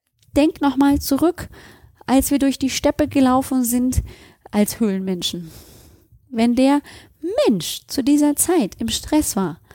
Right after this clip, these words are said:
hat der Zeit für eine Schwangerschaft, für schlaflose Nächte, für ein weiteres Menschlein wachsen lassen? Nee.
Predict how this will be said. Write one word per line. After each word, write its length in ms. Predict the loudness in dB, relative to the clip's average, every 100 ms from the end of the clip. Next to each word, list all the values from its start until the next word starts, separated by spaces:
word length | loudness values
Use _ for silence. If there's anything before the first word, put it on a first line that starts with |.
| -20 -10 -4
hat 180 | 0
der 160 | 2 2
Zeit 320 | 2 2 0
für 80 | 0
eine 160 | -2 -2
Schwangerschaft, 800 | -2 0 0 0 -2 -4 -6 -20 -20 -20 -18
für 380 | -4 2 2 2
schlaflose 760 | 0 0 0 2 2 2 0
Nächte, 640 | 0 2 0 -2 -2 0 0 -6 -20 -12
für 380 | -2 2 2 0 _ -4
ein 360 | -2 0 -2
weiteres 640 | 0 2 2 2 -2 -2 0
Menschlein 680 | 0 0 -2 0 0 -2 -6 -16 -20 -20 -20 -20 _ _ _ _ _ _ _ -20 _ _ _ -8
wachsen 500 | -6 -4 -2 2 2
lassen? 360 | 2 0 -2 -4 -8
Nee. 520 | -12 -2 2 2 -2